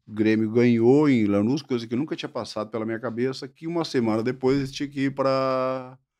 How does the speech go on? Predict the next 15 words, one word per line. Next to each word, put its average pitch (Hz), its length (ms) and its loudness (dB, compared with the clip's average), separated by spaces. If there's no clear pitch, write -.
Abu 127 240 -2
Dhabi, 123 560 4
onde 113 220 -2
eu 123 60 0
tinha 110 240 2
ido 117 180 2
com 117 120 -2
o 110 60 4
Inter 123 240 -2
em 107 40 -2
dois 104 220 0
mil 107 140 -2
e 123 60 -2
dez, 127 360 0
naquele 92 380 -8